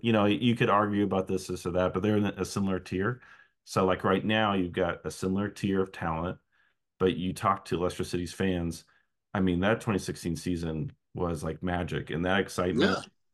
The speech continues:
Speaker 1: will last for people. Like, that's gonna be remembered for a hundred years. Like, that's a big deal. The twenty sixteen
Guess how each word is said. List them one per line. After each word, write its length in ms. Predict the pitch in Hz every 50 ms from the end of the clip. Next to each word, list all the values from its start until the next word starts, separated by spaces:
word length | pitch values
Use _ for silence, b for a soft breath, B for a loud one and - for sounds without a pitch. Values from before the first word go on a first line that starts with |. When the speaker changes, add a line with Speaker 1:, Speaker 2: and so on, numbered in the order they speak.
| _
Speaker 1:
will 200 | 101 101 98 95 95
last 280 | 92 92 92 92 -
for 120 | - 95 -
people. 300 | - 104 95 98 95 -
Like, 180 | 104 95 92
that's 220 | - 113 113 - -
gonna 160 | 113 104 101
be 80 | 95
remembered 280 | 92 92 87 85 85 78
for 140 | - 90 85
a 40 | -
hundred 280 | 92 87 85 82 78
years. 240 | 78 78 - - -
Like, 100 | 82 -
that's 220 | 95 98 101 -
a 60 | 90 85
big 300 | - - 95 92 92 87
deal. 380 | 87 85 90 90 98 110 b b b b b b b -
The 80 | -
twenty 200 | - - 120 113
sixteen 340 | 98 - 107 - - - -